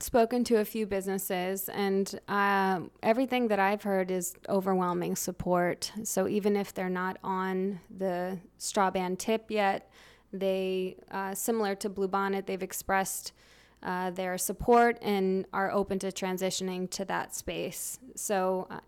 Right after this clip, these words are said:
if there is a business, a local business that wants to talk more details about it, I used to actually have a food business, um, so I used to use all compostable or bioplastics.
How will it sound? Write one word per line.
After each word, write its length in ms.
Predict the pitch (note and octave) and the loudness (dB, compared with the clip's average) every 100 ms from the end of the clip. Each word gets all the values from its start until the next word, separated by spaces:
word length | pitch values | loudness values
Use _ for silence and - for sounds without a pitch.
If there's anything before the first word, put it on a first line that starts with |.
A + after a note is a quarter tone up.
| - | 0
if 240 | A3 - | 0 2
there 200 | G#3+ G#3 | 2 4
is 180 | G#3+ G#3+ | 4 2
a 40 | |
business, 720 | G#3 A3 A3 A3 A3 G#3+ - - - | 2 0 2 4 6 4 0 -6 -6
a 140 | G3+ | -2
local 320 | G3 G3+ G3+ | 2 2 0
business 480 | G3 G#3 G#3 G#3 G#3 | -2 0 2 2 0
that 200 | - G3 | 0 0
wants 260 | F#3+ G3+ F#3+ | 2 0 -2
to 60 | |
talk 320 | F#3+ F#3+ F#3+ G3 | -4 -2 -2 0
more 200 | F#3+ F#3 | -2 0
details 520 | G#3+ B3+ C4+ C4 C4 | -2 0 2 2 2
about 320 | B3 B3 B3+ | 4 4 6
it, 260 | B3+ B3 - - - - | 4 2 0 -16 -20 -2
I 80 | - | 2
used 240 | A#3 A#3+ | 4 2
to 80 | - | 4
actually 460 | A3+ A#3 - B3 A#3+ | 4 2 0 0 2
have 180 | A#3 A3+ | 2 2
a 80 | |
food 300 | A3 A#3 A#3 | 0 0 0
business, 800 | G#3 A3 A3 A3 G#3+ G#3+ - - - | 2 2 2 2 2 2 0 -6 -4
um, 480 | G#3 F#3+ F#3 F#3 F#3 | 0 0 2 2 0
so 460 | - G3+ F#3+ F#3 | 2 4 4 2
I 180 | - F#3+ | 0 0
used 380 | G3 F#3+ G3+ - | 0 2 0 0
to 40 | G#3 | 0
use 240 | G3 F#3+ | 0 2
all 160 | F#3 F#3 | 0 0
compostable 880 | - F#3+ - F#3+ - F3+ F#3 F3+ F3 | -2 -2 0 -2 -2 -4 -2 0 -2
or 120 | F#3 | 0
bioplastics. 1040 | F#3+ F#3+ G3 - G3 F#3+ - G3+ - - | 2 2 0 -2 -2 -2 -4 -6 -6 -10